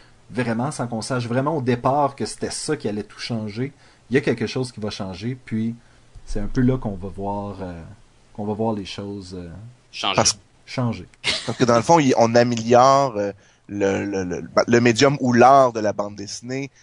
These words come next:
Speaker 3: tranquillement, pas vite, avec des essais-erreurs. Là, ça va se muter, puis ça va devenir quelque chose d'éventuellement de différent.
Speaker 1: Je crois que, je crois que perpétuellement, la bande dessinée essaie de s'améliorer. Je veux dire, de,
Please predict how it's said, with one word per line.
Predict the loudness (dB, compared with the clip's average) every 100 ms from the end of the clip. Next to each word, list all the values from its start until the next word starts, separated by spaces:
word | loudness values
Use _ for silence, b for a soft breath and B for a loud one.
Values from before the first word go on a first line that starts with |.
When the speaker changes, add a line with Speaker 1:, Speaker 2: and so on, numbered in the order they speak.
| b -2
Speaker 3:
tranquillement, | 0 0 -2 -4 -2
pas | 0
vite, | -2 -2
avec | -4
des | -2 -2
essais-erreurs. | 0 2 4 6 6 6 6
Là, | 4
ça | 2 2
va | 2 2 b b b
se | -8
muter, | -4 -4 2 6 6
puis | 4
ça |
va | 4
devenir | 4 4
quelque | 0 4
chose | 4 4 0 -14 -20 2
d'éventuellement | 4 4 2 4 4
de | 4
différent. | 0 2 2 2 0 _ _ _ _ _ _ -16
Speaker 1:
Je | -14
crois | -4 -2
que, | 0 0 0 -2
je | -4
crois | -6 -4
que | -4
perpétuellement, | -2 -4 -2 -4 0 0 2 0 -2 -2
la | -4 -4
bande | -4 -4
dessinée | -8 -10 -8 -4 -4 -4
essaie | -4 -6
de | -6
s'améliorer. | -8 -8 -8 -8 -8 -8 -10
Je | -10 -12
veux |
dire, | -8 -8
de, | -6 -8 -8 -8